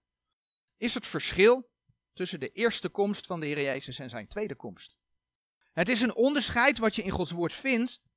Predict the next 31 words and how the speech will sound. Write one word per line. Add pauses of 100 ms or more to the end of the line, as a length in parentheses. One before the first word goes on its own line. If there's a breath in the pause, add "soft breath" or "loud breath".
(300)
doordat
de
Heer
in
zijn
woord
eigenlijk
zelf
verschillen
laat
zien. (1200)
En
als
je
die
verschillen
laat
staan, (440)
dan
zie
je
dat,
die,
dat
je
te
maken
hebt
met
verschillende
gebeurtenissen.